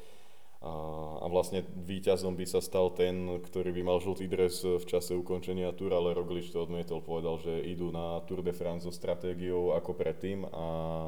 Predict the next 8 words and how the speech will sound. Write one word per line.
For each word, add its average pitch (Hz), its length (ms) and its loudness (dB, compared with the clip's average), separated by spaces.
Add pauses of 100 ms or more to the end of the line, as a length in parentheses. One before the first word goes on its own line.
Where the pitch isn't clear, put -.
(1000)
proste 82 480 -2
nebudú 85 800 0 (240)
rozmýšľať 104 560 4
nad 101 160 2
nejakým 95 240 2
takýmto 98 400 2
scenárom. 87 640 -2
Čiže, 87 400 0